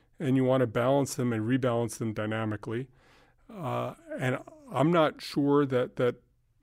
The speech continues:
not only our foreign policy, I'm not sure our style of diplomacy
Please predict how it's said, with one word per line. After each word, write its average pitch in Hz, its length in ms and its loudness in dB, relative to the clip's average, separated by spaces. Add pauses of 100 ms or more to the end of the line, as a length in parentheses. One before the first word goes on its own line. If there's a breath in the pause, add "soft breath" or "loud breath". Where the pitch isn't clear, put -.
(180)
not 165 360 2
only 190 200 2
our 127 100 0
foreign 139 300 -4
policy, 196 380 -6
I'm 165 80 -2
not 185 120 -4
sure 160 160 -2
our 139 60 0
style 156 360 -2
of 120 100 -6
diplomacy 202 720 -4